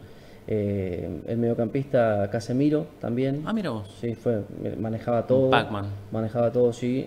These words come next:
Speaker 1: Eh, y después los alemanes, los alemanes también. Estuve en el siete a uno. Eh,
Speaker 2: ¿Estuviste en el siete a uno en la
Speaker 1: sí,
Speaker 2: cancha?
Speaker 1: de Brasil.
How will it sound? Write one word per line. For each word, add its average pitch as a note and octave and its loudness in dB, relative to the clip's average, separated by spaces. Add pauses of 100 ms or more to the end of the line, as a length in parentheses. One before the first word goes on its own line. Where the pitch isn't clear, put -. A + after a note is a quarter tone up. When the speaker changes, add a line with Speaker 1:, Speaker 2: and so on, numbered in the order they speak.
Speaker 1:
Eh, G2+ -2 (460)
y C3 0
después C#3+ 0
los E3 0
alemanes, A2 0 (300)
los - -8
alemanes G#2+ -2
también. A#2 -2
Estuve A#2+ -2
en A#2+ 2
el G#2+ -2
siete A2+ 2
a - 6
uno. C3 0 (600)
Eh, G#2+ -2
Speaker 2:
¿Estuviste G2+ 0
en B2+ 2
el A#2+ -2
siete - -6
a B2 0
uno D3 2
en C3 2
la A2 -2
Speaker 1:
sí, A2+ -10
Speaker 2:
cancha? C#3+ -2
Speaker 1:
de A#2 -2
Brasil. C3 -2